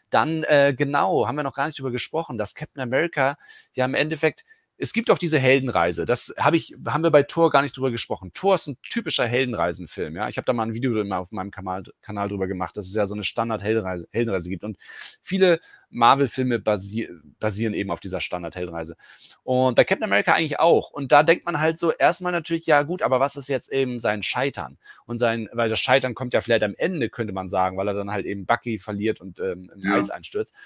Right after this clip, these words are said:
Speaker 1: Aber sein Scheitern ist ja im Endeffekt, seine Hürde, die er überwinden muss, ist ja, dass er, dass er zwar Superkräfte, oder dass er halt super,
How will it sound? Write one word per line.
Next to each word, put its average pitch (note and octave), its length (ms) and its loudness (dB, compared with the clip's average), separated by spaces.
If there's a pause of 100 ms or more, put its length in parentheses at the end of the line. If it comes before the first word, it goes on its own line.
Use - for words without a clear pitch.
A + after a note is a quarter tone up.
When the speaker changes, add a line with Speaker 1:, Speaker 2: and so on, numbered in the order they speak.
(160)
Speaker 1:
Aber C3 160 4
sein B2 180 0
Scheitern E3+ 540 2
ist - 180 -8
ja C#3+ 100 2
im C3 100 0
Endeffekt, D#3 360 -2
seine A#2 240 0
Hürde, G#3 240 0
die C#3 120 0
er A#2+ 40 4
überwinden A#2+ 400 0
muss, D3+ 160 -6
ist - 220 -8
ja, D#3 100 0
dass C#3+ 180 0
er, D3 160 0 (640)
dass - 200 2
er C3 80 -2
zwar B2+ 200 0
Superkräfte, B2+ 760 0
oder G#2 180 -2
dass G#2 180 -2
er A#2 60 -2
halt A2+ 160 -2
super, C3+ 380 4